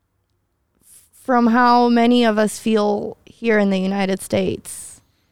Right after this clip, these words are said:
A-, and, and many people who come from other countries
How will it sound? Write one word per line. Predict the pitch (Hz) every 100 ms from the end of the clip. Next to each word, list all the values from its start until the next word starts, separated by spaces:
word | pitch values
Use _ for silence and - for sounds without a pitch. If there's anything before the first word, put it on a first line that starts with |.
| _ _ -
A-, | - -
and, | 214 214 214 214 -
and | - 214
many | 233 285 311
people | 277 277 262 247
who | 233
come | 214 220 220
from | - 214 202
other | 220 226
countries | 220 220 220 - 190 147 156 214 -